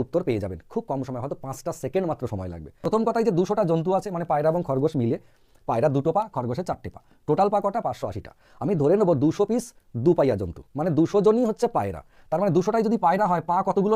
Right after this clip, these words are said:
লাগবে আমার? চারশোটা পা লাগবে। কিন্তু আমার কাছে এখনও কতগুলো পা এক্সট্রা আছে? বিয়োগ করে দেখুন,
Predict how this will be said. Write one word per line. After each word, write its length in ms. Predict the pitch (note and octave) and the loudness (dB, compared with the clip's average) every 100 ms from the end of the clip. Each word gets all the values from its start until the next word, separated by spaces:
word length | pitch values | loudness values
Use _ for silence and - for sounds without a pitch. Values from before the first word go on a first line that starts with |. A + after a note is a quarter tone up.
| G3 | 2
লাগবে 140 | F#3 G#3 | 0 -4
আমার? 120 | B3+ - _ _ | -4 -8 _ _
চারশোটা 320 | F#3+ F#3+ F#3 G#3+ | -2 0 0 2
পা 40 | G3+ | 2
লাগবে। 160 | G3 F3+ - - | 2 -2 -8 -4
কিন্তু 160 | G3 G3+ | -2 0
আমার 120 | F#3 G#3 | 0 -2
কাছে 120 | G3+ F#3 | -2 -2
এখনও 200 | G#3+ G#3+ G3 | -2 -2 0
কতগুলো 240 | G#3 G#3+ | 0 2
পা 60 | G#3 G3+ | 0 0
এক্সট্রা 180 | A#3 F#3+ | 2 0
আছে? 100 | B2 D3 | 0 -2
বিয়োগ 140 | F#3+ | 0
করে 100 | G3+ G3+ | 0 -2
দেখুন, 140 | A3 | -4